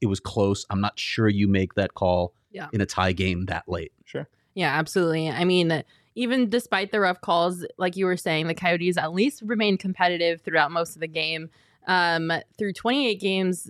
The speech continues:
Speaker 2: now they're sitting at five twenty-one and two on the season.
Speaker 1: Yeesh.
Speaker 2: They are dead last in the N H L with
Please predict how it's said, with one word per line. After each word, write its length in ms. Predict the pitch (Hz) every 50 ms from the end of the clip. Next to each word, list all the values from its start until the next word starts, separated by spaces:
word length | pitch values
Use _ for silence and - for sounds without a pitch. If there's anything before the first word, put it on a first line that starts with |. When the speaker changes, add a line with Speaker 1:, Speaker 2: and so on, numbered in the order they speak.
| - -
Speaker 2:
now 380 | 196 180 180 175 180 180 185
they're 180 | 185 202 190 190
sitting 280 | 180 - - 185 185 175
at 220 | 165 160 147 -
five 420 | - - - 196 185 208 233 240 254 233 220 - -
twenty-one 720 | - - - 196 202 214 220 214 196 180 170 170 165 165 156
and 280 | - 156 151 147 151
two 400 | - - - - 220 214 202 196 190
on 180 | - 165 156
the 100 | 147 156
season. 520 | - - - 190 180 170 180 170 165 156 160
Speaker 1:
Yeesh. 180 | 170 - - - _ _ _ -
Speaker 2:
They 100 | - 196
are 200 | 156 165 165 156 165 160 - _ _
dead 260 | - 277 311 320 220
last 480 | 240 226 220 214 214 226 226 - - -
in 200 | - 131 196 190
the 60 | 185
N 140 | 151 175 175
H 240 | 175 175 175 - -
L 240 | 202 180 175 170 160
with 300 | 170 170 175 170 -